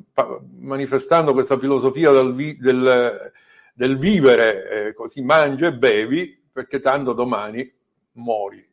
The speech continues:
ecco, e, e, e, e purtroppo se n'è andato, ecco, non so se ha avuto modo di, di poter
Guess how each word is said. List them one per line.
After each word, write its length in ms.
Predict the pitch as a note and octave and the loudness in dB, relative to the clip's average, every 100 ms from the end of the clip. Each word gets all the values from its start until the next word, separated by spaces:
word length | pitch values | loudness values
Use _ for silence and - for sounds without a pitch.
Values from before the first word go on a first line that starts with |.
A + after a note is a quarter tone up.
| _ | _
ecco, 380 | G2+ - A2+ - | -20 -14 -14 -14
e, 500 | B1 A#1+ C2 D2 C#2+ | -20 -14 -14 -12 -12
e, 320 | C2 C#2+ E2+ D#3 | -12 -12 -10 -6
e, 140 | E3 | -4
e 80 | D#3+ | -6
purtroppo 500 | D#3+ E3 E3 F#3 D#3 | -6 -2 4 4 4
se 100 | A#2 | 2
n'è 100 | B2 | 0
andato, 460 | A2+ C3 D3 G#2 G#2 | 0 4 4 4 -2
ecco, 200 | A2 A2+ | -10 -10
non 140 | A#2 | -10
so 200 | A2+ D3+ A#2 | -2 0 2
se 100 | A#2 | 0
ha 140 | A2 - _ _ _ | 0 -4 _ _ _
avuto 380 | - A#2 C#3 B2 | -10 -4 -2 0
modo 400 | A#2+ C3+ C3+ A#2+ | 2 4 4 2
di, 280 | A2+ A2 G#2+ | 0 -6 -10
di 140 | A2+ | -14
poter 520 | G#2+ A#2 B2 A#2 A2 | -8 -4 0 0 -2